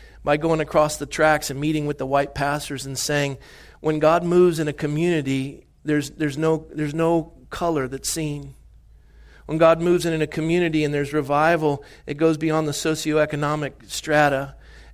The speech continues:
And together, we need to endeavor to keep the unity of the Spirit and the bond of peace and pray for God to bring revival in Mendenhall."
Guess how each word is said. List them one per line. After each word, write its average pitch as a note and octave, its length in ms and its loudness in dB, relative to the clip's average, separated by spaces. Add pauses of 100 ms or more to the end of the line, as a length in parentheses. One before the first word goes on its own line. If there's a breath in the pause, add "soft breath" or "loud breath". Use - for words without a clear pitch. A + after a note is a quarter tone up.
(120)
And D3+ 200 -2
together, D#3 720 2
we E3+ 200 -4
need E3+ 220 0
to D#3 100 4
endeavor D3+ 380 0
to D3+ 60 -2
keep D3+ 260 -8
the C#3+ 100 -2
unity D#3 380 -2
of C#3 40 -4
the C3 80 -8
Spirit E3 380 0
and - 20 -12
the C3 60 -8
bond D#3 340 -2
of C3+ 160 -10
peace F3 340 -4
and C3+ 140 -10
pray D3+ 200 -2
for D3 120 -8
God D3 320 2
to D3+ 80 -2
bring D3 240 -2
revival C#3 480 -2
in C3+ 100 -8
Mendenhall." C3 640 -6